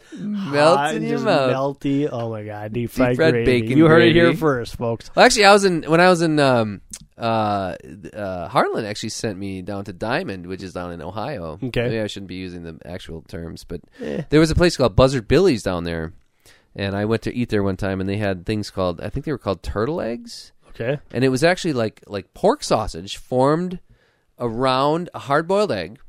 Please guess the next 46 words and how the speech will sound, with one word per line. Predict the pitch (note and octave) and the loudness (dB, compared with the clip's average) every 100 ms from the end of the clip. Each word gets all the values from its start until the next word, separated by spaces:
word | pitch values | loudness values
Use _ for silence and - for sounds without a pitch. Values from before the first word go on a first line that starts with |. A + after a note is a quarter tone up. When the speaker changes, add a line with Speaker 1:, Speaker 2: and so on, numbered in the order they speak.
| - | -10
Speaker 1:
Like, | A#2 - | -10 -8
you | |
take | A#2 C#3 - | -8 -8 -4
pork | D#3+ D#3 | -6 -6
sausage, | A2+ G2+ G#2+ A2 | -8 -8 -12 -12
and | G#2+ | -10
then | G#2 | -10
you | G2+ G#2 | -12 -12
take | A2+ | -10
a | G#2+ | -8
hard-boiled, | A#2+ A#2 | -6 -6
and | F#2 | -6
you'd | A#2+ | -6
Speaker 2:
Mm-hmm. | B3+ | -6
Speaker 1:
form | C3 C#3 | -4 -4
it | E3+ | -2
around | C#3+ G#2+ | -2 -4
there. | G2+ F#2 - _ _ | -6 -12 -14 _ _
You'd | A#2 | -12
wrap | G2+ A2 C3+ F3 - | -6 0 2 2 -2
the | |
thing | G3 F#3+ | -4 -2
in | E3+ A#2 | -2 -2
bacon, | D3+ F#3 A3 G#2 E2+ A#2+ _ _ | 0 0 -2 -10 -14 -16 _ _
and | _ - | _ -8
then | A#2+ | -6
you | A#2 G#2+ - | -6 -8 -6
deep | E3+ - - | -4 -4 -6
fry | A#2 F2+ E2+ | -4 -4 -6
that. | D2+ - | -14 -10
Speaker 2:
Good | - D3+ A#2+ | -2 -2 -2
Lord. | A#2+ B2 A#2+ A2 A2+ A#2+ | -8 -4 -2 -2 -6 -6
Speaker 1:
And | C3 D#3+ | -2 2
you, | F3 | 4
<laughs> | |
they | - C4+ C4 | 4 4 4
would | A3+ | 4
serve, | - B3+ C#4 C4 | 4 8 8 8
like, | A3 - | 4 4
four | - G3+ G#3+ A3 | 0 6 8 8
of | F3+ | 6
these. | C3+ A#2 G#2+ G#2+ - | 2 0 -4 -8 -10
Speaker 2:
<laughs> | A#3+ - | -8 -6
Good | F4 G3 C#3+ B2+ | -2 0 -2 4
Speaker 1:
That | G3+ - | 4 4
Speaker 2:
Lord. | B2+ | 0